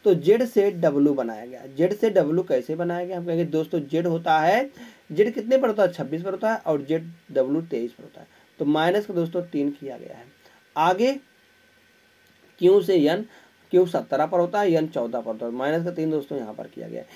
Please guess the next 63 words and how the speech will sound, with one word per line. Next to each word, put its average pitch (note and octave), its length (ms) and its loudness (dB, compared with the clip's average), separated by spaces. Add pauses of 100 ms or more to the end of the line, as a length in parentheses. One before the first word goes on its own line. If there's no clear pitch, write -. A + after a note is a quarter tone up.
(280)
इसलिए A#3+ 300 2
दोस्तों A#3+ 280 4
यहाँ G3+ 240 2
पर G#3 160 0
भी G3 120 -2
हम F#3+ 100 -2
माइनस D#3+ 280 -4
का F3 120 -6
तीन C#3 240 -6
कर G#2 140 -8
देंगे। G#2+ 240 -8
डब्ल्यू B2+ 460 0
तेईस E3 360 -2
में E3 80 -6
से E3 100 -4
अगर D3+ 200 -2
तीन D3 220 -4
घटाएंगे B2 340 -6
तो C#3 120 -12
बीस A#2 300 -12
आएगा। - 260 -16 (460)
बीस G#3+ 320 -2
पर A#3+ 140 2
दोस्तों G#3 280 2 (120)
T D3 120 -4
होता G#2+ 300 -10
है, A2 140 -14 (280)
तो D#3 60 -4
T - 240 -10
यहाँ F#3+ 300 2
पर F3 160 -2
आ F3 40 0
जाएगा। F3 280 -2 (200)
T A3 140 -4
किस F3 260 -6
में D#3 120 -4
दिया F3+ 180 0
गया? F#3+ 120 -2
हम F3+ 100 -4
कहेंगे D3+ 160 -2
ना C#3+ 160 0
इसमें D3+ 300 -4
दिया D#3 160 -4
गया, D3+ 140 -4
ना C#3 180 -4
इसमें, D3 320 -6
ना C3+ 180 -8
इसमें। - 360 -16 (460)
दोस्तों E3+ 240 2
T G#3+ 240 -4
सिर्फ F#3+ 280 -2
और D#3+ 360 -2
सिर्फ E3 440 -6
एक C#3 160 -6
विकल्प A#2+ 260 -8
में A#2 120 -6
दिया A2+ 160 -6
गया, C3 80 2
वह D#3+ 100 6
विकल्प D3 320 -4
नंबर C3+ 280 -6
चार F#2+ 280 -14
है। G2+ 160 -18